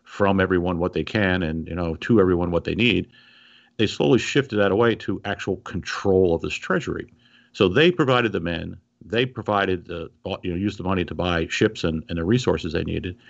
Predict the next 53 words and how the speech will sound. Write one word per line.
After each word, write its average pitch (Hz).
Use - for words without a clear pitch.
and 117
everyone 113
else 101
was 82
essentially -
taxed. -
And 110
so -
they 107
controlled 120
the, 98
with 98
their 87
navy, 95
all 104
the -
shipping. 113
And 110
so 101
these, 92
these -
city-states 95
were 92
now 90
locked 82
into 87
the 87
Athenian 85
Empire. 107
So 131
it 117
was 135
a 139
really 190
the, 95
one 101
of 92
the 80
first -
ways 92
that 82
I 101
know 82
of -
where 107
you 101
use 95
finance 101
and 85
control 92
the 80
money 107
supply -